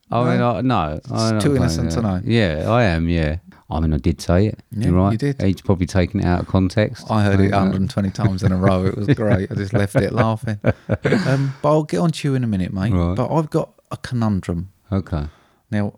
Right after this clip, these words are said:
Speaker 1: Do we need to go off air? Is it
Speaker 2: no,
Speaker 1: one of
Speaker 2: well,
Speaker 1: those?
Speaker 2: no, I'm
Speaker 1: No.
Speaker 2: asking you because I know you'll give me the answer I want.
Speaker 1: <laughs> Right.
Speaker 2: Because everyone else I talk to this about goes,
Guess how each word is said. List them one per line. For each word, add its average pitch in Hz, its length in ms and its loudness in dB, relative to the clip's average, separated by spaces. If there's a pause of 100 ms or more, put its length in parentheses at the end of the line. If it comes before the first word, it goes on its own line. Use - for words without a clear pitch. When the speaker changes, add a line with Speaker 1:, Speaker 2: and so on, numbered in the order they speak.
Speaker 1:
Do 117 100 0
we 113 60 2
need 113 160 0
to - 60 -8
go 104 160 2
off 90 120 -2
air? 80 240 2
Is 87 140 0
it 98 60 -2
Speaker 2:
no, 165 80 2
Speaker 1:
one 95 100 2
of 95 60 2
Speaker 2:
well, 90 120 2
Speaker 1:
those? 85 160 -6
Speaker 2:
no, 151 300 0
I'm 170 100 0
Speaker 1:
No. 180 140 0
Speaker 2:
asking 123 300 -2
you 101 280 2
because 101 320 -2
I 107 120 0
know 110 160 2
you'll 104 260 0
give 101 220 -4
me 95 80 0
the 95 140 0
answer 98 360 -2
I 95 60 2
want. 95 420 -2
Speaker 1:
<laughs> - 40 -20 (180)
Right. 95 220 2 (100)
Speaker 2:
Because - 580 -2
everyone 110 420 2
else 101 240 0
I 95 40 0
talk 92 280 -4
to - 80 -4
this 90 240 -2
about 92 480 -4
goes, 95 420 2